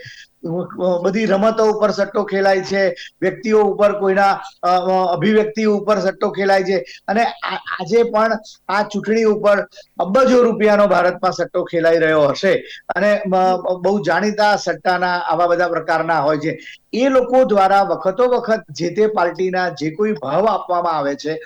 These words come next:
એના આધારે પણ ઘણા લોકો અનુમાન કરતા હોય છે. પરંતુ આ એક સટ્ટાની વાત, એક આખો મામલો જુદો છે, એની બહુ ચર્ચા યોગ્ય નથી. આમ છતાં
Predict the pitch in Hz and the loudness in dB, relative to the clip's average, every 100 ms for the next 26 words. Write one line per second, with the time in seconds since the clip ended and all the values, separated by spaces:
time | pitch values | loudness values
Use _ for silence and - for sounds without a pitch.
0 | - - - 165 202 214 156 175 185 185 | -18 -20 -6 -2 2 2 2 2 2 0
1 | 208 233 208 _ _ _ 147 170 185 175 | 0 -2 -4 _ _ _ -6 0 0 0
2 | 185 185 165 170 185 185 180 156 165 147 | 0 -2 -4 -2 -2 -2 -4 -2 -2 0
3 | 143 139 - - - 185 220 214 254 262 | -2 -4 -8 -10 -6 -2 -2 0 2 2
4 | - 190 214 214 170 - 180 190 185 196 | 0 0 0 -2 -8 -2 -2 0 0 0
5 | 196 190 185 - 170 175 151 160 170 143 | -2 -8 -6 -6 -6 -4 -4 -2 -2 -2
6 | 147 190 190 208 208 - - 160 165 165 | -2 -2 -2 -4 -6 -20 -8 -6 -2 -2
7 | 165 165 147 170 160 160 - - 151 156 | -2 -4 -2 0 -2 -6 -16 -6 -6 -2
8 | 160 151 160 151 180 147 151 208 - 180 | -4 -2 -4 -2 -2 -2 -4 -6 -6 -4
9 | 247 240 214 202 | -2 -2 0 -2